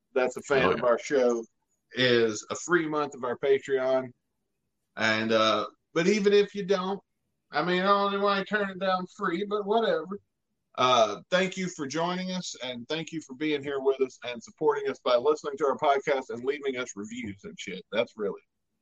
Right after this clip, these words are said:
Speaker 2: Yeah, man.
Speaker 1: helps
Speaker 2: Keep,
Speaker 1: as well.
Speaker 2: uh, leaving those reviews. Um, for those listening on Apple Podcasts or any other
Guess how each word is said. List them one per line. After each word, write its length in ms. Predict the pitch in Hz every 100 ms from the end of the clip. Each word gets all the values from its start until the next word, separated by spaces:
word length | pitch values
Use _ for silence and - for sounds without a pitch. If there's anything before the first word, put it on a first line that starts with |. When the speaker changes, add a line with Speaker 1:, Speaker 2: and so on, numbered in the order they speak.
| - -
Speaker 2:
Yeah, 200 | - 87
man. 140 | -
Speaker 1:
helps 200 | 113 101
Speaker 2:
Keep, 120 | 98 90
Speaker 1:
as 60 |
well. 280 | 98 92 85
Speaker 2:
uh, 40 |
leaving 340 | 73 95 98 95
those 220 | 92 90
reviews. 560 | 64 85 90 90 - -
Um, 260 | - 67 -
for 180 | - 98
those 200 | 92 87
listening 260 | 85 80
on 140 | 76 -
Apple 300 | 92 95 95
Podcasts 640 | 98 101 101 98 98 -
or 40 | 101
any 100 | 123
other 320 | 98 90 85